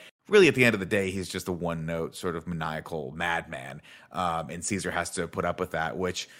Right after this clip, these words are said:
is entertaining, but I just don't think it reaches sort of the, the, the intricacies and nuance of what, where Gary Oldman was, for instance, and where we find, uh, Malcolm as well.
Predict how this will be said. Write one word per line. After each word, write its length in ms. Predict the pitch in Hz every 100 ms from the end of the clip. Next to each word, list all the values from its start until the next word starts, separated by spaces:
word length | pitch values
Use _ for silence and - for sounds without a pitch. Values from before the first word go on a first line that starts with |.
| _ _ -
is 160 | 139
entertaining, 600 | 135 123 104 110 104 98
but 120 | 87 90
I 80 |
just 140 | 95 92
don't 160 | 98
think 100 | 90
it 80 | 76
reaches 500 | 60 80 80 85 80
sort 360 | - - 98 85
of 160 | 78
the, 280 | 82 82 80 - - _ _
the, 380 | 98 92 90 78 92
the 420 | 92 85 80 71 - - - -
intricacies 720 | 127 123 101 113 - 101 95 90
and 120 | 87
nuance 400 | 92 85 85 -
of 280 | - 85 82
what, 240 | 87 82 - 101 107
where 160 | 104
Gary 300 | 92 110 101
Oldman 380 | 90 95 80 82
was, 220 | 82 76
for 160 | - 85
instance, 440 | 82 - 82 80
and 80 | 87
where 100 | 78
we 80 | 80
find, 400 | - 82 82 82
uh, 140 | 78
Malcolm 500 | 82 82 80 78 71 - - -
as 140 | 76
well. 400 | - 82 67 -